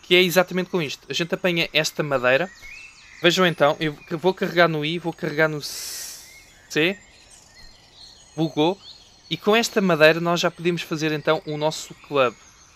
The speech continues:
Estão a ver aqui? Club. Vamos então criar o club. Ah, craft. Perfeito.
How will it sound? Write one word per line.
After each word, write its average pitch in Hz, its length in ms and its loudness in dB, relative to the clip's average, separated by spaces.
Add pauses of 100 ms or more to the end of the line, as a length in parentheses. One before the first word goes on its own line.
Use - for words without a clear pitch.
Estão 143 140 -10
a 139 40 -6
ver 147 120 0
aqui? 202 240 -6 (320)
Club. 131 220 2 (580)
Vamos 139 180 -8
então 156 300 -4
criar 147 480 2
o 135 100 -12
club. 165 500 -2 (640)
Ah, 123 220 -2
craft. 110 220 -4 (3000)
Perfeito. - 420 2